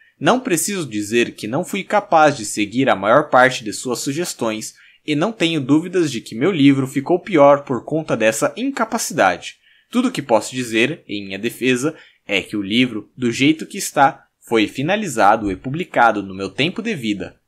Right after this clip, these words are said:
E eu tive sorte, quando Rothbard revisou o livro para a revista Liberty em mil novecentos e oitenta e sete, ele o elogiou excessivamente, sem citar uma palavra sobre as limitações que ele passou vinte e quatro páginas detalhando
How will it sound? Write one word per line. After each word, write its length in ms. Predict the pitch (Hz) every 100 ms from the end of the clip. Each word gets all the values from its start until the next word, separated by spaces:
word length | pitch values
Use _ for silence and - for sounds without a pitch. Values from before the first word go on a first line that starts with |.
| _
E 120 | 104
eu 120 | 101
tive 300 | 92 107 127
sorte, 640 | 139 117 107 143 - - _
quando 260 | 107 104
Rothbard 640 | 90 127 135 - 98 90 -
revisou 420 | 131 151 127 107
o 60 | 98
livro 360 | 98 135 110
para 220 | 98 98 101
a 40 |
revista 460 | 120 107 139 - 180
Liberty 540 | 160 185 135 - - -
em 180 | 92
mil 160 | 113 180
novecentos 500 | 147 101 - 110 101
e 40 |
oitenta 260 | 113 123 135
e 60 | 147
sete, 440 | - 104 - - -
ele 300 | 123 113 101
o 120 | 98
elogiou 680 | 101 113 113 110 120 131 -
excessivamente, 1080 | 185 208 98 - 110 104 98 107 135 - -
sem 260 | - 202
citar 400 | 214 226 - 170
uma 140 | 185 233
palavra 580 | 233 180 139 147 156 156
sobre 420 | - 123 113 117
as 260 | 123 113 -
limitações 800 | 143 220 254 247 - 202 196 -
que 140 | -
ele 100 | 104
passou 560 | - 98 - - 131 113
vinte 240 | 156 240
e 60 | -
quatro 360 | - 143 -
páginas 540 | 165 123 117 117 104 95
detalhando 720 | 123 127 175 110 110 127